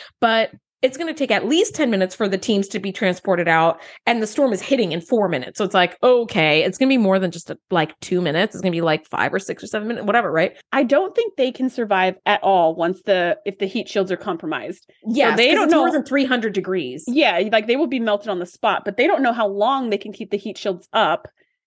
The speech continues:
Speaker 2: It, you know, they don't know how long they can keep it against the
Speaker 1: Mm-hmm.
Speaker 2: actual firestorm that hits them. So all those civilians get beamed up. Riker gets beamed up. He comes up with the last of the civilians. He's in sick bay, and Picard's talking to him, saying, like, "What happened?" He says, "Of the, like, eight teams, six of them beamed back. Two of them are still on the planet. We couldn't beam them out,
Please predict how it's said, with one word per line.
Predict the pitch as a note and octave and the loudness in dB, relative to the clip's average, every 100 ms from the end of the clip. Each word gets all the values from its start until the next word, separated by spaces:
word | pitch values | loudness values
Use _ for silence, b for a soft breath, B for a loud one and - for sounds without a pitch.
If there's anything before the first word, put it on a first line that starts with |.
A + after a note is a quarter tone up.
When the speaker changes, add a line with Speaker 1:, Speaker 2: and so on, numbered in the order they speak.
| _ _ _ | _ _ _
Speaker 2:
It, | G#3+ G#3 - | 2 2 2
you | A#3+ | 2
know, | G3 F3 E3+ | 4 2 2
they | A#3 | 2
don't | A#3 A3 | 2 4
know | A#3+ A#3 | 2 2
how | A3+ | 0
long | F#3+ F#3 | 0 0
they | |
can | F#3+ G3+ | -4 -8
keep | A3 G#3 | -8 -6
it | - | -2
against | G3 G3 B3 A#3+ | 0 2 2 2
the | |
Speaker 1:
Mm-hmm. | G#3 | 0
Speaker 2:
actual | G3 F3+ G#3 F#3 | 0 -2 -6 -6
firestorm | - F3+ F#3 G3 F#3 | -2 -2 -4 -4 -4
that | E3 | -2
hits | C4 D4+ | 0 0
them. | E3 D3+ | 0 0
So | - - | -2 0
all | C4+ E4 | 2 4
those | F4+ F4 | 2 -2
civilians | - C4 C4 A#3 | -2 -2 -2 -2
get | G3+ | -4
beamed | G#3+ G3+ | -2 0
up. | G3 F3+ | 0 2
Riker | A3 A#3+ | 0 0
gets | B3 A#3+ - | -2 -4 -2
beamed | G3+ G3 | -2 0
up. | F#3+ - | 0 0
He | A#3+ | -4
comes | C4 A#3 | -2 -2
up | G#3 | -2
with | G#3 | 0
the | |
last | F#3 F3+ | 0 -2
of | - | -4
the | G3 | -12
civilians. | F#3+ F#3+ F#3+ G3+ b b b | -2 0 0 -2 b b b
He's | D4 D4 | 0 2
in | D#4 | 2
sick | - - | 0 0
bay, | - F#3+ | 2 2
and | F3 | 2
Picard's | A3+ - G#3 F#3+ | -4 -2 -2 -2
talking | B3 B3 A#3 | -4 -4 -2
to | |
him, | F#3+ | -4
saying, | F#3+ F#3 | -2 -2
like, | F3 F3 | -2 -2
"What | F3 | -4
happened?" | B3+ D4+ G3+ F#3+ b b - | -2 0 0 -2 b b -10
He | A#3+ | -6
says, | A3 - | 0 2
"Of | B3 | 2
the, | D4 | 2
like, | C#4 C4 - | 2 0 -2
eight | A#3+ - | -4 -6
teams, | - A#3 G3+ G3 - | -6 -2 0 -2 -2
six | A#3 - | -4 -2
of | G#3+ | -2
them | G#3 | 0
beamed | F3+ F3+ | 0 2
back. | F#3 D#3+ - | 2 0 -2
Two | - C4 | -2 -2
of | |
them | A#3 F#3+ | 0 -4
are | |
still | F#3+ G#3+ | -2 -2
on | F3+ | -2
the | |
planet. | F3 G#3+ F#3 D#3+ | -2 0 0 0
We | F#3+ | -4
couldn't | C4 C4 | -4 -4
beam | A#3 G#3 | -2 -2
them | F#3+ - | -2 -2
out, | E3+ F3+ F3+ | 0 2 0